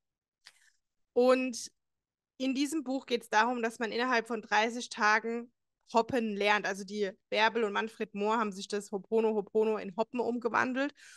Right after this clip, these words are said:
und haben dazu ein dreißig Tage Dankbarkeitsbuch auch gemacht. Also auch das ist ein tolles Buch, wo man einfach Dankbarkeit üben kann. Ist ein bisschen anders aufgebaut wie das The Magic Buch, also eigentlich ganz anders aufgebaut.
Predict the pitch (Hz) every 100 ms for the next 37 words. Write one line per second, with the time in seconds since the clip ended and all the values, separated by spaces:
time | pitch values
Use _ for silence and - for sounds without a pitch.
0 | _ - 214 214 220 208 226 208 - 202
1 | 220 220 - 214 214 214 196 233 240 226
2 | 226 202 190 - - 226 - - - -
3 | - 196 233 392 - _ _ - - -
4 | 208 214 220 - 233 240 233 214 220 214
5 | 214 - 233 214 208 202 196 202 214 202
6 | 220 208 208 202 202 254 277 285 233 208
7 | 202 233 - 208 226 220 208 - 202 196
8 | 202 196 202 196 - - 185 190 226 285
9 | - 277 277 185 175 175 196 - 208 240
10 | - 226 226 180 226 - 226 214 220 240